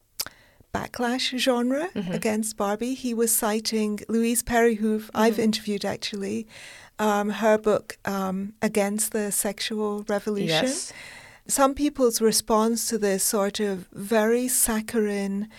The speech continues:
Speaker 1: and, at this point, really cliched girl boss, uh, feminism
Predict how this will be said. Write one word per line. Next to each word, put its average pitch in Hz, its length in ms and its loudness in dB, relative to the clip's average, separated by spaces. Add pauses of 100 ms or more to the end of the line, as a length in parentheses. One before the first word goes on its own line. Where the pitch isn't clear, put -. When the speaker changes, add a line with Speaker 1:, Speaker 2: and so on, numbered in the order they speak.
(320)
Speaker 1:
and, 202 540 -2 (400)
at 214 140 2
this 247 260 8
point, 220 340 2
really 247 380 0
cliched 220 920 0 (440)
girl 214 300 8
boss, 208 580 -2 (220)
uh, 190 200 -2
feminism 220 720 -2